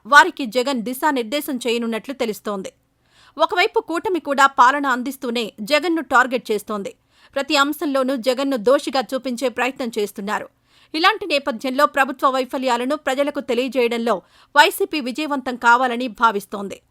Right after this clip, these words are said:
ఎన్నికల్లో ఇచ్చిన హామీలు ఏ మేరకు అమలు చేస్తున్నారో ప్రభుత్వానికి ఒక క్లారిటీ లేదని జగన్ అంటున్నారు.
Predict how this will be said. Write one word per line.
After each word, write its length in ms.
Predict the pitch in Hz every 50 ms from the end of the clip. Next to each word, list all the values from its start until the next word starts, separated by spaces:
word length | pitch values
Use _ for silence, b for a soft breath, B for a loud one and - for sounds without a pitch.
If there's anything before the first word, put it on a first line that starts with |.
| _ b b b b b b
ఎన్నికల్లో 460 | 277 302 320 339 - - 302 285 277
ఇచ్చిన 320 | 269 254 247 - 320 285 262
హామీలు 540 | 226 254 233 254 262 262 254 269 302 311 - -
ఏ 140 | 269 285 302
మేరకు 340 | 294 302 302 330 339 - 320
అమలు 280 | 262 240 247 285 285 - -
చేస్తున్నారో 560 | 262 240 - - 240 240 240 240 233 220 180 b b b b b b -
ప్రభుత్వానికి 640 | 320 320 330 427 - - 359 294 262 233 285 285 - -
ఒక 180 | 247 262 262 269
క్లారిటీ 480 | 240 - 269 254 262 285 302 - 302
లేదని 440 | 269 233 240 226 240 233 233 214 - - 202
జగన్ 300 | 196 262 269 254 285 269
అంటున్నారు. 500 | 240 202 - 208 196 202 196 190 196